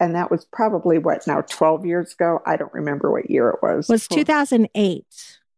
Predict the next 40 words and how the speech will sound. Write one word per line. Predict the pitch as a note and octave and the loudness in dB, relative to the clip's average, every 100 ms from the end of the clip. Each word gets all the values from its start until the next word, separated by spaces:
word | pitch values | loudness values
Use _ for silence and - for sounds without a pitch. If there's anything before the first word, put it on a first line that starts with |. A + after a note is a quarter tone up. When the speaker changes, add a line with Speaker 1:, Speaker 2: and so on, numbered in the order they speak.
| - | -2
Speaker 1:
Oh, | G4 - - - F#3+ _ | 2 2 0 -4 -10 _
so | _ _ - E3+ D#3+ D3+ - | _ _ 0 2 2 -2 -2
thirteen | F#3+ F#3 - - F3 E3 D3 D3+ | -2 -2 -4 -2 0 2 0 0
years | - - - | 0 -2 -2
ago. | - - C#3 D3 | 0 2 2 0
Is | - | -2
that | C#4 - | -2 0
right? | D#3 D3 E3 F3 | 0 0 0 0
Is | G3+ | 0
my | G3 | 0
Speaker 2:
Yeah. | D3 | -2
Speaker 1:
math | D3 C#3+ D#3 E3+ | 0 0 0 0
right? | F#3+ | 2
Speaker 2:
Yeah. | G3+ C#4 B3+ F#3+ C4+ | 2 2 0 0 -2
Speaker 1:
<laughs> | - _ _ _ - - - - D5+ D5 | -4 _ _ _ -8 -6 -6 -2 0 2
Speaker 2:
I | |
think | A#3 A#3 G#3+ | 4 2 0
so, | F#3+ | 0
Speaker 1:
And, | F#3 | 2
Speaker 2:
but | F#3 A3 | 2 2
you're | G#3 | 2
asking | A3+ - B3+ | 2 0 0
Speaker 1:
yeah. | |
Speaker 2:
the | A3 | 0
wrong | G#3+ G#3 G3+ | 2 0 0
person | G3 G3 G3 | 0 2 0
about | F3+ F#3 F3+ | 0 0 0
addition. | F3+ F3+ F#3 - C#3+ - _ | 0 0 0 -2 -2 -2 _
<laughs> | A3+ | 4
Speaker 1:
But | A#3 | 8
it | A#3 F#3 | 8 8
was | A3+ A3 - | 4 0 2
April. | A3 - F3 D3 B2 - - - - _ - | 2 2 0 0 0 -2 -6 -16 -20 _ 0
I | F#3 | 4
remember | F#3 G3 G3 F#3+ E3+ | 4 2 0 0 2
it | |
was | D#3+ D3+ - | 0 -2 2
April | A3+ D#4+ - C#3 C3 F#3+ - _ | 2 2 0 2 2 -2 -6 _
in | F3+ D#3+ | -2 0
Paris, | A#3+ B3 E3 - - - - - | 0 2 2 0 -4 -8 -16 -18